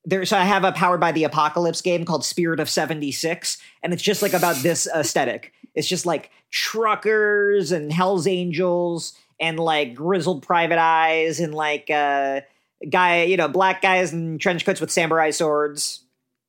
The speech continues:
Speaker 2: Okay, that sounds like fun.
Speaker 1: Yeah, and, and you're supposed, and you're in, like, a situation like one of these movies, one of these, like, uh, Urban Decay in the seventies movies or eighties.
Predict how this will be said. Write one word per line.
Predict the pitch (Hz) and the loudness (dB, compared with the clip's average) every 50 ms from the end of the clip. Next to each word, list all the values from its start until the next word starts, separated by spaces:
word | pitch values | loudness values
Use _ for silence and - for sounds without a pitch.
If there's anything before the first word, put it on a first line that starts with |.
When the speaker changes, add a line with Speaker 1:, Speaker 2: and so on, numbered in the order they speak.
| _ _ _ _ _ _ _ _ _ _ - - _ _ _ _ - - | _ _ _ _ _ _ _ _ _ _ -20 -20 _ _ _ _ -12 -10
Speaker 2:
Okay, | 107 104 101 | -6 -6 -6
that | 90 98 101 - | -4 -6 -6 -6
sounds | - 123 117 101 | -4 -6 -6 -6
like | 101 95 - | -8 -10 -10
fun. | - 95 85 - 104 104 - _ _ _ _ _ _ _ _ _ _ _ _ _ _ _ _ _ _ _ - | -8 -8 -8 -8 -10 -12 -16 _ _ _ _ _ _ _ _ _ _ _ _ _ _ _ _ _ _ _ -2
Speaker 1:
Yeah, | 180 175 127 - | 0 0 0 0
and, | - 135 151 156 165 | 0 0 0 0 2
and | 175 175 170 | 2 2 2
you're | 170 147 | 2 2
supposed, | 151 185 185 | 2 2 2
and | 190 185 | 2 2
you're | 202 202 202 | 2 2 2
in, | 202 196 | 2 2
like, | 202 196 190 | 0 2 2
a | 180 | 0
situation | 165 190 185 - 190 185 175 165 147 - 170 156 143 | 0 0 0 2 2 2 2 2 2 2 0 0 0
like | 151 151 147 131 | 0 -2 0 0
one | 165 160 156 | 0 0 2
of | 143 135 | 0 0
these | 147 147 127 131 | 0 -2 -2 -2
movies, | 135 127 113 117 117 117 | -2 -2 -2 -2 -2 -2
one | 143 143 | -2 -2
of | 139 127 | -2 -2
these, | 139 139 123 117 | -2 -2 -2 -2
like, | 139 135 131 131 127 - | 0 0 0 0 0 0
uh, | 135 127 127 123 123 - - | -2 0 0 0 -2 -4 -4
Urban | 214 196 185 - 170 151 143 | -2 -2 -2 -2 -2 -4 -4
Decay | 123 147 - - - 175 160 147 139 135 127 | -4 -6 -6 -4 -2 0 0 0 0 -2 -2
in | 123 120 | -4 -4
the | 120 120 117 113 120 | -6 -6 -4 -4 -4
seventies | 127 - 170 139 123 131 127 123 123 113 110 | -4 -2 -2 -2 -2 -4 -6 -6 -8 -10 -10
movies | 123 117 117 113 117 117 120 120 - - - | -14 -16 -14 -12 -12 -12 -12 -12 -12 -10 -8
or | 135 131 | -6 -6
eighties. | 131 131 123 123 123 139 - - - - | -4 -4 -4 -6 -6 -6 -8 -10 -14 -14